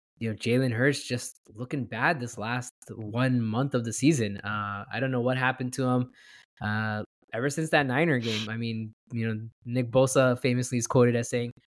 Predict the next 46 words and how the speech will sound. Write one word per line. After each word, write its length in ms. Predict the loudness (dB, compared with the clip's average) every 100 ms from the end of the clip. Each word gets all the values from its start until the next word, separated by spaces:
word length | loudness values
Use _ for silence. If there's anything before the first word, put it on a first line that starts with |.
| _
"We 60 | -2
gave 240 | 0 0
teams 220 | -2 -2
the 80 | 0
blueprint, 480 | 6 6 6 -2 -4
right, 240 | -4 -4 -6 _ _ _ -4
uh, 420 | -2 0 -2 -4
to 80 | -2
go 160 | 4 6
ahead 160 | 6
and 100 | 2
stop 280 | 0 0 2
the 80 | 2
Eagles." 320 | 4 4 2
And, 160 | 0 -2 -4
and, 100 | -6 -6 _ _ _ _ _ -14
and 160 | -8
honestly, 400 | 0 0 4 4
the 160 | 6 4
Eagles 200 | 4 4
have 120 | 2
not 180 | 2 4
looked 140 | 4
s-, 180 | 4 -8 -10 -12
the 140 | -4 -2
same 300 | 2 2 2
since 180 | -2 0
that 180 | 0 0
game. 340 | 2 4 4 2 _ _ _ _ -2
I 140 | 2
don't 100 | 4
know 160 | 4 2
if 140 | 0
it's 160 | -4 -2
just, 320 | -2 -2 -2
like, 280 | 0 0 -2
some 220 | -6 -6 -6
i-, 80 | -8 -6
internal 420 | -8 -6 -6 -4
locker 320 | 2 2 2 0
room 180 | 2
issues. 500 | 0 0 0 2 0
Jalen 340 | -2 -2 -2 -2
Hurts 320 | 2 2 2
has, 140 | -2
like, 200 | 0 0